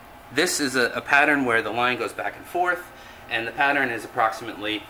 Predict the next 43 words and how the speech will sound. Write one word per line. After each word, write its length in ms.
a 80
thousand 560
times 340
as 140
long 320
as 100
it 80
is 180
wide. 280
And 100
that's 180
referred 420
to 340
as 200
squares. 460
So 260
in 80
printed 280
electronics, 600
you 80
have 160
a 60
certain 260
amount 240
of 140
resistance 600
over 220
a 60
certain 320
path 500
length. 380
So 440
you 100
put 100
those 160
two 100
numbers 280
together 320
and 140
you 40
get 140
sheet 240
resistance. 560